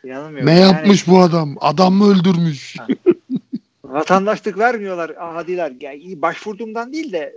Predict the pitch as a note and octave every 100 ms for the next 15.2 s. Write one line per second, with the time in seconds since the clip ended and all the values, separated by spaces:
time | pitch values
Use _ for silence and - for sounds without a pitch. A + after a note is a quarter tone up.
0 | - - D4 A#3+ A3 A3+ E3+ G3+ A#3 A3+
1 | G#3+ - F3+ D4+ - - _ - G#3+ C#4+
2 | G#3+ G#3 G#3 - G3+ G3 C4 E3 F#3+ A#3+
3 | F3+ A#3 - _ E3 E3 G3+ G#3 D3+ C3
4 | G#2+ G#2+ _ _ _ _ - B2+ - F3
5 | E3+ A#3 E3 A3 A3+ D4 F#4+ A3 G3 D3+
6 | C3+ C3 C#3 B2 A#2 A2+ A#2+ E3+ A3 C#4+
7 | D#4 D#4+ - _ _ - C4+ C#4 D3 -
8 | D3 F#3 G#3 A3+ B3+ C4+ F#3+ - - A#3+
9 | D4+ D4 C#4+ B3+ B3+ B3+ A3+ A3 B3+ A3
10 | F#3+ F3+ D#3 B2+ - _ F3 G#3 A#3+ G#3+
11 | A#3 A3 G3+ A3 A#3 A3+ - F#3+ F3+ F#3+
12 | F#3+ E3+ F3+ A3+ F#3 C#3 C3+ C3 E3+ D4
13 | _ _ _ C#4+ D4+ C#4 G3+ G#3 G#3+ G3+
14 | G3 G#3 G3+ G3 D4+ - _ _ - F3
15 | E3+